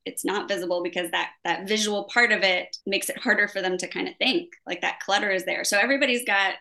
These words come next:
different ways that they work. Some people, they have to see it, otherwise they forget it's there and they forget to do those things.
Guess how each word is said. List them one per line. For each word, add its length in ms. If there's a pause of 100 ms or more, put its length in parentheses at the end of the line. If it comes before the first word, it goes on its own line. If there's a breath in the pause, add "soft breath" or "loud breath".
(640 soft breath)
different 360
ways 280
that 160
they 100
work. 380
Some 200
people, 220
they 80
have 240
to 80
see 160
it, 100
otherwise 300
they 80
forget 280
it's 180
there 160
and 100
they 100
forget 280
to 100
do 120
those 220
things. 360